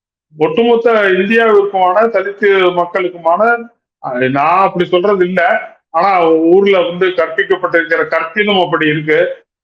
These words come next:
அஹ், அவர் வந்து, அஹ், தலித்துகளுக்கான தலைவராக மட்டும் இல்லை, அவர் ஒடுக்கப்பட்ட, பிற்படுத்தப்பட்ட அத்தனை மக்களுக்குமான தலைவராகத்தான் இருந்தார், புரட்சியாளராக வந்து செ-, செஞ்சார்.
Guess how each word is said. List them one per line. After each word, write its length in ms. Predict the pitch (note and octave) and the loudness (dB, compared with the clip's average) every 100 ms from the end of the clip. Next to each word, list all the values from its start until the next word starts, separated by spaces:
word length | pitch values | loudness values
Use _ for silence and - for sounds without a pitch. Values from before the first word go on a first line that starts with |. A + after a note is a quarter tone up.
| _ - | _ -2
அஹ், 500 | D#3 D#3 D3+ D3+ D3 - | 0 2 0 0 -6 -2
அவர் 280 | D3 F#3 F#3 | 0 2 2
வந்து, 280 | F#3+ G#3+ G#3+ F#3+ D#3+ - _ _ | 2 2 2 2 0 -6 _ _
அஹ், 220 | - D#3+ D#3+ | 0 2 2
தலித்துகளுக்கான 1000 | E3+ G3+ G3 A3+ G#3+ G3 G3+ G3+ G#3 G3 | 0 0 0 2 2 0 0 2 2 2
தலைவராக 500 | F#3+ F#3 F#3+ F#3 F3 E3+ | 2 2 2 2 2 0
மட்டும் 360 | D#3+ - G#3+ | -2 -2 0
இல்லை, 260 | F3+ D3+ F3 G#3 - _ _ | 2 2 2 -2 -10 _ _
அவர் 240 | C#3 D3+ D3 | 0 2 2
ஒடுக்கப்பட்ட, 600 | D#3+ G3+ A3 G#3+ G3 F#3+ G3 G#3+ G3+ - _ _ E3 | 2 2 0 -2 -2 0 2 2 0 -8 _ _ -6
பிற்படுத்தப்பட்ட 800 | D3+ F#3 F3+ G3+ G3 F#3+ F3+ G3 G#3+ | -2 -2 0 -2 -2 -2 -2 0 2
அத்தனை 340 | F#3+ G#3+ G3 G3+ | 2 0 -2 0
மக்களுக்குமான 720 | F#3+ F#3+ G#3+ G3+ G3+ F#3+ F#3 F3+ F3 E3+ | -2 -2 -2 -2 -2 0 2 2 2 2
தலைவராகத்தான் 840 | E3+ E3+ F#3 F3 E3 E3 F#3+ F#3+ | 0 0 2 2 0 0 -2 -2
இருந்தார், 360 | E3+ D#3+ F#3 G3 | -6 0 0 0
புரட்சியாளராக 720 | F3+ F3 F#3 E3+ E3 D#3+ D#3 | -2 0 0 2 2 2 2
வந்து 300 | D3+ D3+ E3 D#3+ | 2 0 0 0
செ-, 280 | D3+ D3+ D3 | 2 2 2
செஞ்சார். 500 | D3 D3+ D3+ A#3 | 0 -2 0 0